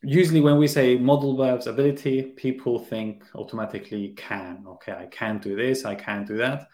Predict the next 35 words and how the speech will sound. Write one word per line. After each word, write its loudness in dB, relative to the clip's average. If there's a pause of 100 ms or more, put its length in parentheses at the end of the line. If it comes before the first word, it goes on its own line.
(320)
But -2
today 4
we're 2
gonna 0
look -2
deeper -4
into -8
these -8
modal -4
verbs -2 (280)
and 0
we're 4
gonna 2
see -2 (220)
differences 2
between -6
them. -12 (260)
Okay, -2
so -2
let's 0
start -6 (460)
first 2
with -2 (200)
present -6
ability. -12 (140)
Okay, -10
things -2
that -6
we -4
can -10
do -8
now -14
in -16
the -16
present. -10